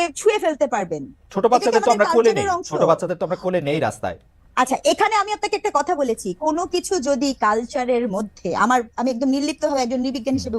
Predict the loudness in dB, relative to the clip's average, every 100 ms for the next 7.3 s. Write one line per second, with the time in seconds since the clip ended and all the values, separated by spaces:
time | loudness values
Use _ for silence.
0 | -4 -6 -10 -18 -20 0 2 2 2 0
1 | 0 0 2 2 4 2 0 -8 _ -2
2 | -2 2 0 2 2 2 2 0 -2 -2
3 | -2 -4 -4 -4 -4 -2 -2 2 2 2
4 | 0 -2 -6 -8 -18 -2 -2 2 0 0
5 | -4 -2 -2 -2 0 0 2 2 2 2
6 | -2 -4 -2 0 0 -2 -6 -2 0 2
7 | 2 0 0